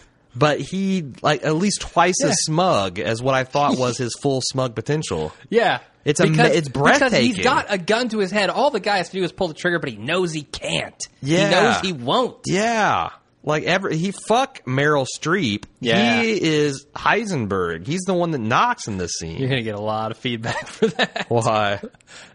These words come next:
Speaker 2: 'Cause I think people like Meryl Streep.
Speaker 1: Meryl Streep's an
Speaker 2: Think
Speaker 1: attractive lady. I would have, I would have relations with her.
Speaker 2: Oh, you
Speaker 1: That's
Speaker 2: meant
Speaker 1: all
Speaker 2: it
Speaker 1: I
Speaker 2: that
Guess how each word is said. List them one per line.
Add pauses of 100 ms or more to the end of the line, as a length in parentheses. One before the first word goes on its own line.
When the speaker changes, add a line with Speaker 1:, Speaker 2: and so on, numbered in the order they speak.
Speaker 2:
'Cause
I
think
people
like
Meryl
Streep. (320)
Speaker 1:
Meryl
Streep's
an
Speaker 2:
Think
Speaker 1:
attractive
lady.
I
would
have,
I
would
have
relations
with
her. (340)
Speaker 2:
Oh,
you
Speaker 1:
That's
Speaker 2:
meant
Speaker 1:
all
Speaker 2:
it
Speaker 1:
I
Speaker 2:
that